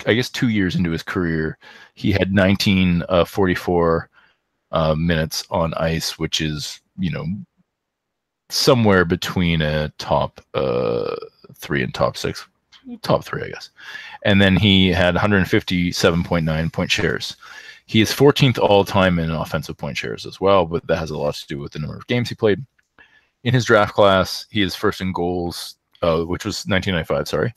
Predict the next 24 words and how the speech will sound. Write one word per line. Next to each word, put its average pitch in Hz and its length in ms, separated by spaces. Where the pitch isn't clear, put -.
He 90 60
was 90 120
first 123 180
in 113 60
goals, 90 320
first - 220
in 104 60
assists, - 300
first - 260
in 117 60
points, 87 280
first 170 240
in 104 60
games, 82 380
and 120 140
tenth 85 240
in 90 120
plus 87 200
minus. 113 480
He 95 100
was 90 100
drafted 87 340
eleventh 95 380
overall. 98 600